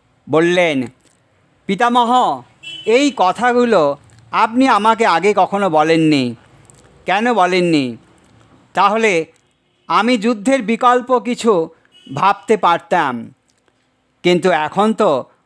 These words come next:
অনেক দেরি হয়ে গেছে।" অর্থাৎ কুরুক্ষেত্রের যুদ্ধে নিশ্চিত পরাজয় জেনেই দুর্যোধনকে যুদ্ধ করতে হয়েছিল।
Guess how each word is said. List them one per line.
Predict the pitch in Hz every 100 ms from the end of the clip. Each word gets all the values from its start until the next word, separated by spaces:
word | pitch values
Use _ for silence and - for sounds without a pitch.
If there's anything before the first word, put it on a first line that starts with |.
| _ _
অনেক | - 156 190 240 180
দেরি | 185 196
হয়ে | 180 185
গেছে।" | 165 165 156 175 139 117 - _ _ _ _ _ _ _ _ _ _ _ _ _ _ _ _ _ -
অর্থাৎ | 135 - 190 160 143 _ _ _ _ _ _ _ _ -
কুরুক্ষেত্রের | 190 240 - 233 233 233 233 226 220 _ _ _ -
যুদ্ধে | 117 233 202 180 220 143 120 _ _ _ _ _ -
নিশ্চিত | 147 233 240 - 294 294 -
পরাজয় | 196 196 196 202 190 180
জেনেই | 143 165 180 170 143 123 - _ _ _ _ _ _ -
দুর্যোধনকে | 135 185 196 196 170 180 160 180 160 156 _ _ _ _ -
যুদ্ধ | 127 185 185 180
করতে | 180 165 160 185
হয়েছিল। | 151 156 151 160 151